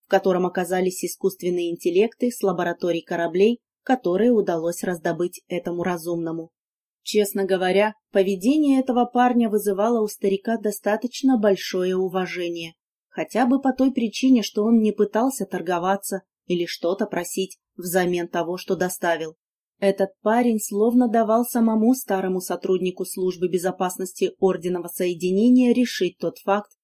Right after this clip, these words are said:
как они отблагодарят его за то, что он сделал. И именно поэтому у него есть возможность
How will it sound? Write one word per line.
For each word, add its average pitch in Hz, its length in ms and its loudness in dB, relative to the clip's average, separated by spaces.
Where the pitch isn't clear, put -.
как 190 260 0
они 170 240 -4
отблагодарят 175 800 -2
его 175 240 -6
за 165 160 -4
то, 247 180 0
что 185 280 -4
он 185 160 0
сделал. 165 520 -6
И 196 220 2
именно 175 340 0
поэтому 214 580 2
у 202 60 2
него 175 280 -2
есть 170 360 -4
возможность 196 800 -2